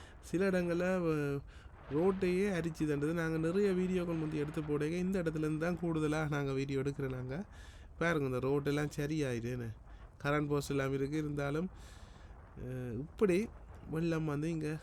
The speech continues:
அ, இதுன்றது என்னன்னா, அந்த பொன்னாலை, மூலை, அங்காளி கிராமங்கள் இருக்கிற வெள்ளம் வந்து இதுக்குள்ளால வந்து தான்,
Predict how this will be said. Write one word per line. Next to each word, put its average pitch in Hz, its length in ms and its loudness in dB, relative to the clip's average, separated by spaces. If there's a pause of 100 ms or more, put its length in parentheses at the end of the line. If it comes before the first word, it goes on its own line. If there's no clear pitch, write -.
(260)
அ, 127 40 -4
இதுன்றது 143 520 2
என்னன்னா, 147 220 0
அந்த 147 160 -2
பொன்னாலை, 156 540 0
மூலை, 151 360 0
அங்காளி 147 360 -2
கிராமங்கள் 165 480 -2
இருக்கிற 147 340 0
வெள்ளம் 151 440 0
வந்து 160 200 -2
இதுக்குள்ளால 151 460 0
வந்து 143 300 0
தான், 190 220 -2